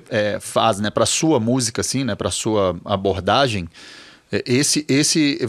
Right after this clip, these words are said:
você já, de certa forma, tá meio que nesse caminho mais equilibrado, né?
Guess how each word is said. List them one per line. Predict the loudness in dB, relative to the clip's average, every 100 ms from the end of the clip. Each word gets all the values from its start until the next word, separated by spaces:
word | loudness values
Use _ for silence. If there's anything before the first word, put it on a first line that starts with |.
| -8 -14 -12
você | 0 0 4 4
já, | 4 2
de | 2 -2
certa | 0 0 0
forma, | 0 0 2 0
tá | 0 0
meio | 2 -2
que | -2 -4
nesse | -4 -2
caminho | -2 -2 -4
mais | -4 -4 -4
equilibrado, | -6 -6 -2 -4 -4
né? | -8